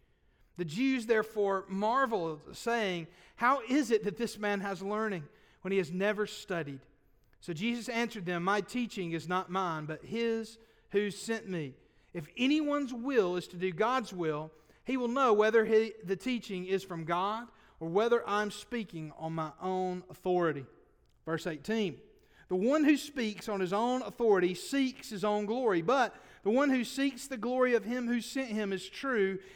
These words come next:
and in him there is no falsehood. Has not Moses given you the law? Yet none of you keeps the law. Why do you seek to kill me?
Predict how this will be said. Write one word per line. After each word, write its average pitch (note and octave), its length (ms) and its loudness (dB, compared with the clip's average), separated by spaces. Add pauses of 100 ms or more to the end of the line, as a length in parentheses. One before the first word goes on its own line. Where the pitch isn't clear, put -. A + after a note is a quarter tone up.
(120)
and G#3 120 -2
in C4 140 0
him A#3+ 240 0
there G#3 160 4
is A#3+ 500 0
no G#3+ 360 2
falsehood. A3 800 0 (300)
Has F#3+ 180 -2
not B3 220 0
Moses A3+ 480 4
given A#3 240 -2
you A#3+ 80 0
the G#3+ 100 4
law? G#3 380 0 (480)
Yet G#3+ 180 2
none B3+ 240 4
of B3+ 80 2
you B3+ 160 -2
keeps - 380 0
the B3+ 120 -2
law. E3+ 260 0
Why B3 440 2
do C4+ 100 -2
you A#3+ 200 -2
seek A#3 480 -6
to - 80 -20
kill C4+ 260 0
me? G3 300 -2